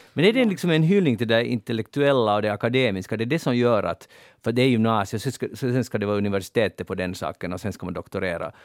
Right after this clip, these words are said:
Speaker 1: om man är riktigt, eh, riktigt, riktigt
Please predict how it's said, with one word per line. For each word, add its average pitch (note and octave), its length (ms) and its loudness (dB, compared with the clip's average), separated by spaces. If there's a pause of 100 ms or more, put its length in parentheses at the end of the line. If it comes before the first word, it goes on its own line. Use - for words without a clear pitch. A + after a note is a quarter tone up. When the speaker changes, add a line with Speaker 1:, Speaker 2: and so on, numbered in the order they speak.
Speaker 1:
om - 220 -10
man E2+ 120 -2
är E2 60 -2
riktigt, E2 460 -10 (100)
eh, - 460 -18
riktigt, A#2 360 -4
riktigt E2+ 260 -10